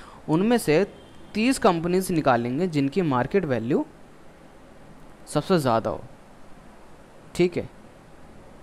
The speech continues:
समझ में आ गया? ठीक है, तो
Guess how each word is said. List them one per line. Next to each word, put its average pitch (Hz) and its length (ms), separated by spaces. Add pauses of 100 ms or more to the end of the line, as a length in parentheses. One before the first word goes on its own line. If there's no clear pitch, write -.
(2000)
समझ 185 280
में 202 120
आ 190 40
गया? 202 240 (260)
ठीक - 220
है, 123 80 (760)
तो 220 140